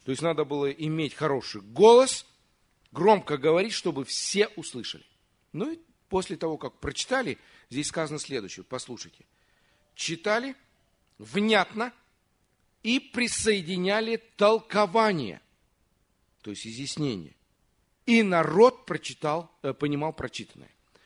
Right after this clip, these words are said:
Вот это очень важно. Можно дать всем Библию, раздать,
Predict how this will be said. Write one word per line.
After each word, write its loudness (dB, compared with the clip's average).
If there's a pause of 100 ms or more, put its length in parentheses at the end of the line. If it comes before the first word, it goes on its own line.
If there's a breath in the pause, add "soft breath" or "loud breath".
Вот -18
это -8
очень -8
важно. -10 (1300 soft breath)
Можно 0 (400)
дать 4
всем 0
Библию, -8 (1200)
раздать, 0